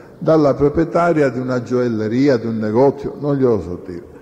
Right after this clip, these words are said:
Il problema era fare ritirare la testimonianza di questa signora. Il, eh, il Paolo De Stefano,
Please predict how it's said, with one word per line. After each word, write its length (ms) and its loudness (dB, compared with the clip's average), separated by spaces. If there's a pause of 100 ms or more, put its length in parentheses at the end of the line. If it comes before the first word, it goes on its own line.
(320)
Il 80 -8
problema 520 0
era 240 2
fare 380 0
ritirare 920 -2
la 540 -2
testimonianza 840 0
di 120 -2
questa 360 0
signora. 440 -10 (1160)
Il, 380 6
eh, 760 2
il 100 -4
Paolo 1080 -2
De 120 -4
Stefano, 720 0